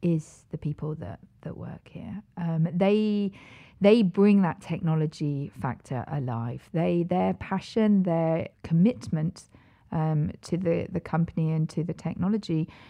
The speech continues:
uh, really is inspiring and really makes a difference. And so certainly the team that I am, I'm in and the teams that I've been over the years,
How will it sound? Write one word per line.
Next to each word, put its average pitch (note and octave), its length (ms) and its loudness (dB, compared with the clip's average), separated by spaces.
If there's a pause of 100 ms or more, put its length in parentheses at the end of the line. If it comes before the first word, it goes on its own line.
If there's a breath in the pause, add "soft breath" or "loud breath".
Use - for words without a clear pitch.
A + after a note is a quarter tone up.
(260 loud breath)
uh, B2+ 140 -6 (220)
really A#3+ 380 0
is G3 140 -4
inspiring E3+ 680 -2
and C#3+ 120 0
really D#3+ 180 0
makes D#3 280 -4
a D3+ 40 -2
difference. D3+ 500 -6
And D#3 100 0
so D#3+ 180 -2
certainly F#3 540 0 (380 loud breath)
the D#3+ 160 0
team G#3+ 400 4
that F3+ 200 0
I F#3 180 2
am, F3 220 2 (120)
I'm D#3+ 180 0
in G#3 260 2
and E3+ 140 2
the D#3 40 0
teams F3 320 2
that F3 100 -4
I've E3 240 0
been D#3+ 160 2
over E3 260 -2
the E3+ 100 -4
years, F3 480 -2